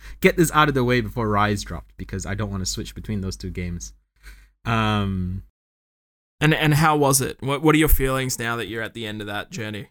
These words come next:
Speaker 1: It's really good. It's, it's a very solid and proud entry in the Persona series. Um,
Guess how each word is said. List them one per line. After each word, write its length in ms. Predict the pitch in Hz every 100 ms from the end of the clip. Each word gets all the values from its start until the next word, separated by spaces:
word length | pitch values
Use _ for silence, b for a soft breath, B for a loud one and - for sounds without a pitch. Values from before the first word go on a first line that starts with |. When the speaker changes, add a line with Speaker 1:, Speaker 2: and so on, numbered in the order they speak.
| _
Speaker 1:
It's 140 | -
really 280 | 139 190 196
good. 260 | 135 110 -
It's, 320 | 143 - - -
it's 180 | 139
a 60 | 139
very 420 | 104 113 180 196
solid 640 | - - 135 131 131 127 -
and 240 | 113 110 -
proud 420 | - 120 120 113
entry 400 | 107 101 - 101
in 60 |
the 80 | 92
Persona 360 | - 92 95 90
series. 520 | - 73 - - - _ _ _ _
Um, 460 | 107 95 92 87